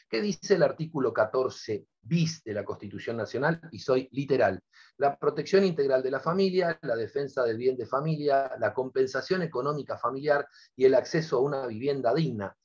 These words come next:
Miren a, a, hasta dónde me retrotraigo para hablar ya de una compensación económica familiar. Protección de los derechos de la seguridad social, otras bases constitucionales más fácilmente reconocidas. Entonces, ¿cuáles van a ser los fu-, los fundamentos?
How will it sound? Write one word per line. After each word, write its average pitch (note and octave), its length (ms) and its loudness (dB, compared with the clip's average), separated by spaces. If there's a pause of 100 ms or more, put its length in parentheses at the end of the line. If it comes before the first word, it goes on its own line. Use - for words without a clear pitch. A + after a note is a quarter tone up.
(160)
Miren F#3+ 280 6
a, F3 200 2
a, A#2+ 220 -2
hasta - 300 -2
dónde D#3+ 300 2
me B2+ 100 0
retrotraigo D3 720 0
para A2 200 2
hablar D3+ 260 2 (100)
ya D3 240 0
de A#2+ 100 -4
una C3+ 160 -4
compensación A2+ 760 -4
económica A#2+ 500 -4
familiar. G#2 480 -6 (380)
Protección C3 500 2
de D3 100 4
los A#2+ 160 0
derechos C3+ 380 0
de A2+ 60 -4
la A2 80 -2
seguridad A#2+ 500 -2
social, F3 500 2 (200)
otras F#3 320 4
bases D3 240 -2 (200)
constitucionales D#3+ 840 -2
más C3+ 280 -2 (140)
fácilmente B2 840 -6 (160)
reconocidas. G#2 760 -4 (380)
Entonces, A#2+ 540 0 (160)
¿cuáles A3+ 240 6
van F3+ 140 4
a D#3 80 2
ser E3 200 0
los C3 140 -2
fu-, B2 180 -6 (220)
los A2+ 180 -6
fundamentos? C3+ 720 -2